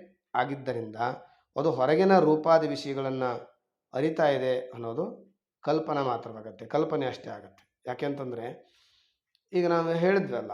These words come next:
ಹಾಗೆ ದೇಹೇಂದ್ರಿಯಗಳ ಸಂಘಾತವೂ ಕೂಡ ರೂಪಾದಿಗಳ ಸ್ವರೂಪದ್ದೇ ಆಗಿರೋದ್ರಿಂದ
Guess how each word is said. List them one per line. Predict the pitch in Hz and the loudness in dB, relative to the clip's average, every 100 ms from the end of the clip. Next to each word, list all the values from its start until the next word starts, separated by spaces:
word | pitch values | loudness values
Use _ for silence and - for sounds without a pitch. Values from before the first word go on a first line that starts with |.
| - | -4
ಹಾಗೆ | 139 165 180 135 - - - _ _ _ _ _ _ _ _ 120 | 2 4 6 4 0 -10 -20 _ _ _ _ _ _ _ _ -4
ದೇಹೇಂದ್ರಿಯಗಳ | 139 175 196 202 202 190 185 175 175 165 | 2 6 6 6 4 6 6 6 6 6
ಸಂಘಾತವೂ | 139 131 143 160 160 160 | 2 -2 4 4 4 0
ಕೂಡ | 160 151 160 120 104 - - 135 | -2 0 2 0 -2 -16 -16 -6
ರೂಪಾದಿಗಳ | 143 143 160 156 151 | -4 4 4 4 2
ಸ್ವರೂಪದ್ದೇ | 147 - 139 143 143 135 147 | 0 -2 -4 -4 -6 -4 0
ಆಗಿರೋದ್ರಿಂದ | 131 127 127 120 104 95 | 0 0 -4 -6 -8 -16